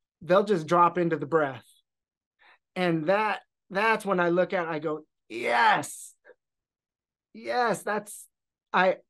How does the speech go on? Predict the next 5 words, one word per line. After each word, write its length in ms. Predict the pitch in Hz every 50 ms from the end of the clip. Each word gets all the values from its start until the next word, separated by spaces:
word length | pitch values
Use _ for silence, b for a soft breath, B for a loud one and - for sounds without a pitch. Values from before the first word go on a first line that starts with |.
| _ _ _ _ _ _ _ _ -
I 100 | 202 175
celebrate 640 | 170 - - 226 202 196 175 160 165 156 139 - -
that, 260 | 156 143 131 131 - _ _ B B B B B B
because 580 | - 190 180 233 226 214 208 202 175 165 - - _ b b b b b b b b b -
if 300 | - 202 208 202 202 -